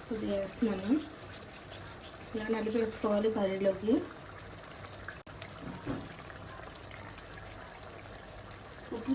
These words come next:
చూసుకోండి. చూసారు కదండి గ్రేవీకి ఎంత బాగా వచ్చిందో కర్రీ.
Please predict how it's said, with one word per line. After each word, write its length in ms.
చూసుకోండి. 680
చూసారు 320
కదండి 360
గ్రేవీకి 440
ఎంత 140
బాగా 140
వచ్చిందో 320
కర్రీ. 200